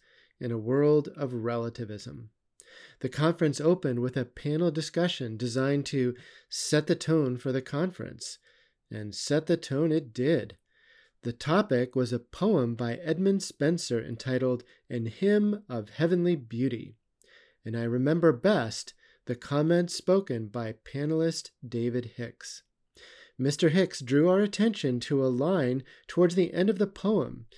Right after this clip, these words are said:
where Spenser writes, "All other sights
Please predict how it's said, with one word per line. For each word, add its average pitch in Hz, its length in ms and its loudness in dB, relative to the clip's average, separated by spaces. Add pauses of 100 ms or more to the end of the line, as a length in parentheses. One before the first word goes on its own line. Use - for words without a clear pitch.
(280)
where 135 160 2
Spenser 165 580 2
writes, 127 480 0 (480)
"All 165 540 4
other 160 260 2
sights 127 680 -4